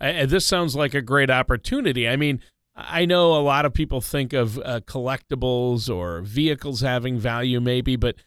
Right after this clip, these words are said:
clothes and home goods, I think they rarely come to mind for most people.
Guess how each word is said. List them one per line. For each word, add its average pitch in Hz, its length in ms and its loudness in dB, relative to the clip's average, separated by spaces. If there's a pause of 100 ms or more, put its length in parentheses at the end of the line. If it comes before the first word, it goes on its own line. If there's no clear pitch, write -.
(240)
clothes 160 500 4
and 120 160 -2
home 175 320 0
goods, 131 520 0
I 127 120 -6
think 127 300 -8
they 156 140 -2
rarely 131 480 -2
come 123 260 -4
to 113 80 -2
mind 123 500 -4
for 127 140 -4
most 110 380 -2
people. 190 400 0